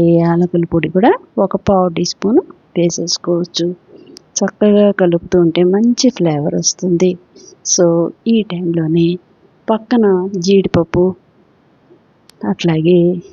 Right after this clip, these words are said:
కిస్మిస్ వేయించి పెట్టాం కదా, అది కూడా మెల్లగా ఇందులో వేసేసేయచ్చు.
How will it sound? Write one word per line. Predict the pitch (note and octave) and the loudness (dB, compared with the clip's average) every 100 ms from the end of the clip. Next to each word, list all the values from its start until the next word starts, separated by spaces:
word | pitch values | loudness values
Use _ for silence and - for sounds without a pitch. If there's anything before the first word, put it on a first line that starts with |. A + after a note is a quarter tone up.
| - - - | -20 -20 -4
కిస్మిస్ | F#3 D3+ E3+ F3 - F#3 | -2 0 0 0 0 -2
వేయించి | E3+ E3 - | -2 -2 -4
పెట్టాం | F3 - E3 D#3 | -6 -4 -10 -6
కదా, | G3 F#4+ - _ _ _ - - - E3+ | -2 -2 -2 _ _ _ -20 -20 -6 -2
అది | D#3+ E3 | 0 2
కూడా | F#3 D4 G#3+ | 4 4 4
మెల్లగా | F3+ D#3+ E3 G#3 E4+ - - F#3+ | 4 0 0 0 -2 -4 -4 0
ఇందులో | E3+ F#3+ D4+ - | 0 0 -2 0
వేసేసేయచ్చు. | F#3 D#3+ F3 E3+ E3+ D#3+ - - | 0 0 -2 -4 -4 -4 -6 -6